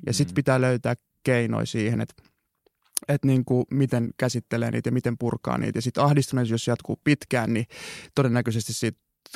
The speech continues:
Speaker 1: kehkeytyy masennus,
Speaker 2: Mm.
Speaker 1: joka on sit taas kans käsikädessä, mut on sit jo niin kuin sairaus, jota pitää hoitaa.
Speaker 2: Mm.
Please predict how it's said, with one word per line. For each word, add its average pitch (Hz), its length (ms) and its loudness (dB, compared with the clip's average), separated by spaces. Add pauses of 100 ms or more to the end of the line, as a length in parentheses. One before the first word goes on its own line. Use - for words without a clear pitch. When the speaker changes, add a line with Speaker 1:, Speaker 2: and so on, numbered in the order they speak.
Speaker 1:
kehkeytyy 117 600 0
masennus, 117 640 0
Speaker 2:
Mm. 95 120 0
Speaker 1:
joka 120 200 4
on 120 140 0
sit - 180 -8
taas 120 220 2
kans 123 260 -4 (180)
käsikädessä, 123 560 -2
mut 110 160 -2
on 117 160 0
sit 120 200 -4
jo 117 60 -2
niin 113 200 -2
kuin 110 200 -2
sairaus, 117 480 0
jota - 140 -4
pitää 131 240 -2
hoitaa. - 500 -4
Speaker 2:
Mm. 95 220 0